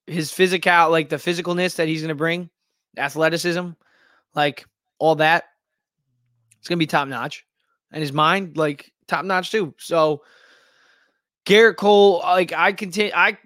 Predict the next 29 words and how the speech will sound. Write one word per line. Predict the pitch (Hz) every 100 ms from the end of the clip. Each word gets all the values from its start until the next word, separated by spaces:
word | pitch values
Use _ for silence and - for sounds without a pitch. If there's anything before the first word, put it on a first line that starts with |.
| 190
I | 202
expect | 247 202 202 220
this | 202 196
to | 170
continue | 160 - 185 170 165
on | 160
all | 147 143
year. | 131 120 107 -
Um, | 160 175
now, | 180 170
I'm | 180
not | 180 170
saying | 165 170
he's | 165
gonna | 147 160
have | 156
a | 143
sub | - - 165 156
one | 135 156 175 170
E | 156 175 165
R | 156 147
A, | 151 185
but | 165 170
I, | 160 170 190 165 _ - 143
dominant | 160 165 196 208 175
Gerrit | 185 190 175
Cole, | 180 202 220
book | 151 123 165 170
it. | -